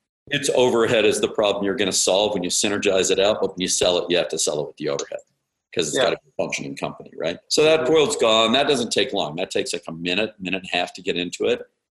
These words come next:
Speaker 1: And that's like, "So what is the implication? And what does it all come down to?" And the surprise answer, the first seven seconds of a cold call on the telephone.
Speaker 2: Yeah.
Speaker 1: That's the surprise. And
Speaker 2: That's
Speaker 1: people,
Speaker 2: the surprise.
Speaker 1: people get it. They go, "Whoa."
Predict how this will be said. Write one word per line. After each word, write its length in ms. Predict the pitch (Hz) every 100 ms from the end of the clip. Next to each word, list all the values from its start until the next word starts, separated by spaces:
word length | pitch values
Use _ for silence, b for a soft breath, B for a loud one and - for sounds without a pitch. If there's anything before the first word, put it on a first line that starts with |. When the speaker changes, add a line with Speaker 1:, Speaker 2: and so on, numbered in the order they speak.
| _ _
Speaker 1:
And 120 | 101
that's 200 | 117 117
like, 140 | 110 104
"So 200 | - 92
what 200 | 98 117
is 200 | 107 -
the 120 | 92
implication? 720 | 85 - - - 85 - - - _ _ _ _ _
And 120 | -
what 140 | 82 95
does 160 | 98
it 80 | 98
all 160 | 87 87
come 280 | - 80 82
down 300 | 82 85 87
to?" 220 | 85 80
And 120 | 78
the 60 | 78
surprise 640 | - - - 98 104 101
answer, 480 | 98 104 - - - _ _
the 60 | 104
first 320 | - 92 -
seven 260 | 87 80 78
seconds 420 | - 80 80 -
of 120 | -
a 20 |
cold 300 | - - 82 -
call 220 | - - _ _ -
on 120 | 78
the 60 | 73
telephone. 300 | - - -
Speaker 2:
Yeah. 80 | - _ _ _ _ _
Speaker 1:
That's 220 | 92 -
the 100 | -
surprise. 720 | - 90 - 71 - - - _ _ _ _ _ _ _ _
And 140 | 110
Speaker 2:
That's 100 | 117
Speaker 1:
people, 200 | - -
Speaker 2:
the 40 | -
surprise. 400 | - - - - _
Speaker 1:
people 240 | 147 160 -
get 240 | 107 123
it. 240 | - -
They 60 | -
go, 280 | - 104 -
"Whoa." 360 | 135 - -